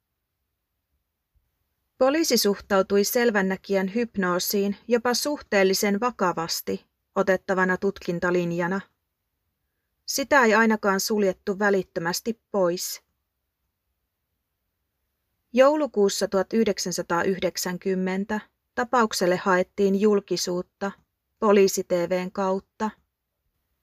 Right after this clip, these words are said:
Tutkinnanjohtaja Martti Salmela näytti löydettyjä kumimattoja Poliisi T V:ssä ja pyysi silminnäkijöitä kertomaan havaintonsa.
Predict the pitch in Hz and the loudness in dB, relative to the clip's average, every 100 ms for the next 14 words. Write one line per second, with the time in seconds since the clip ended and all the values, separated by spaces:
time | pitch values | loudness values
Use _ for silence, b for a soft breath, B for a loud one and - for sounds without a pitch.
0 | _ _ _ _ _ _ _ 262 277 - | _ _ _ _ _ _ _ 0 0 0
1 | 294 208 196 190 196 - 190 185 190 208 | 2 4 4 2 0 0 2 2 4 2
2 | 208 - 175 - 190 185 185 180 196 - | 0 -4 -2 0 2 0 0 -2 -4 -6
3 | _ 226 233 - 240 247 240 202 - 196 | _ 0 0 0 2 4 2 0 0 0
4 | 185 - 226 214 175 170 - - 185 190 | 0 0 2 2 0 -4 -8 -4 -2 -2
5 | 196 _ - 208 202 190 196 - 175 175 | -4 _ -4 0 2 2 0 -2 -2 -2
6 | 190 190 - 220 - _ _ _ _ _ | -4 -4 -6 -8 -10 _ _ _ _ _
7 | 247 233 269 233 220 - 240 220 196 190 | -6 -2 -2 -2 -2 0 2 2 0 -2
8 | - 196 196 185 196 196 - _ 202 180 | -4 0 2 2 0 -6 -10 _ -2 -2
9 | - 226 277 233 196 165 165 170 185 190 | 0 2 2 0 -2 0 -2 -2 -4 -4
10 | - 220 | -6 -8